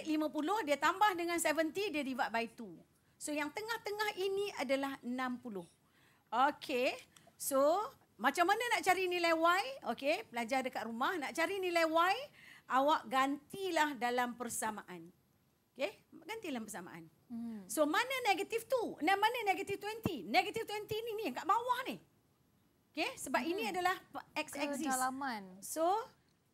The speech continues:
Speaker 1: oh, jap. It's very sensitive. Sentuh je kan? Ha.
Speaker 2: Boleh, cikgu?
Speaker 1: Ah, okey,
Speaker 2: Okey.
Speaker 1: boleh, boleh, boleh. Okey, so ini adalah dalam dia. Kalau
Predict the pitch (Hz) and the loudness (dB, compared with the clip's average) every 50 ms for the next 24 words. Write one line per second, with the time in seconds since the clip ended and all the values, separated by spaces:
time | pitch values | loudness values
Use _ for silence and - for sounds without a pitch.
0 | _ _ _ 277 170 175 170 180 - - _ 170 143 _ _ _ _ _ _ _ | _ _ _ -20 -20 -16 -14 -14 -14 -14 _ -20 -20 _ _ _ _ _ _ _
1 | _ _ _ _ _ _ - - - 277 254 247 - - - 359 453 494 523 508 | _ _ _ _ _ _ -20 -20 -18 -16 -14 -14 -12 -8 -4 -2 -2 -2 -2 -2
2 | 480 415 359 392 339 - 311 220 - - - 359 370 453 - 494 480 440 466 466 | -2 -2 -2 -2 -4 -6 -8 -10 -10 -12 -12 -12 -12 -8 -4 -2 0 0 0 0
3 | 539 - 480 494 508 - _ _ _ _ _ _ _ _ _ _ _ _ _ _ | 0 -2 -2 -6 -10 -12 _ _ _ _ _ _ _ _ _ _ _ _ _ _
4 | - 226 202 180 285 320 349 311 - 294 277 262 262 262 294 381 415 - - - | -12 -10 -6 -4 -4 -2 -2 -4 -4 -6 -6 -4 -2 -2 -2 -4 -6 -8 -14 -20
5 | - - _ _ _ _ _ _ _ _ _ _ _ - 233 220 220 233 220 220 | -20 -20 _ _ _ _ _ _ _ _ _ _ _ -2 0 0 0 0 -2 -2
6 | - 226 - 233 247 233 214 220 202 202 185 170 165 160 - - - - - - | -2 -2 0 0 0 0 -2 -2 -6 -6 -8 -8 -10 -12 -14 -18 -20 -20 -20 -20
7 | - - - - 311 320 - - 311 269 302 - - 466 494 480 381 370 392 427 | -20 -6 2 4 4 4 4 2 -2 -2 -2 0 0 0 0 0 0 0 0 0
8 | 453 415 370 302 349 349 349 311 269 285 302 320 330 311 277 240 214 180 151 - | 0 0 0 0 0 0 0 2 2 2 2 2 2 2 0 0 -2 -8 -12 -14
9 | - _ _ - - _ - 320 359 | -16 _ _ -20 -8 _ 2 2 2